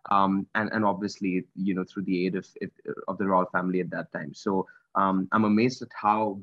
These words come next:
big, you know, uh, the ramifications can be of, like, having these, like, cultural changes and movements and, you know, supporting them at the right time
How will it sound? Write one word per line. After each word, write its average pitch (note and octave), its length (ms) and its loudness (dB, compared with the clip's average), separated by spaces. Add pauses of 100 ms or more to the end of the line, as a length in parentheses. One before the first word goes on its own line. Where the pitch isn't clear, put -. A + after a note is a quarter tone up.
(100)
big, A2+ 260 0 (360)
you G#2 140 0
know, F#2 280 -6 (180)
uh, F#2 300 0
the G2 160 -4
ramifications G2+ 720 -2
can F#2+ 200 -2
be G2+ 180 2
of, G2 180 -2
like, F#2+ 260 0
having G2 320 0
these, F#2+ 260 -2
like, F#2 200 -2
cultural F#2+ 400 0
changes F#2 460 -4
and F#2 100 -4
movements F2 420 -4
and, F#2+ 140 0
you F#2 80 2
know, G2 80 0
supporting G2+ 520 -2
them F#2 140 0
at E2+ 100 -4
the F2+ 60 -4
right F2 300 -2
time F2 240 -6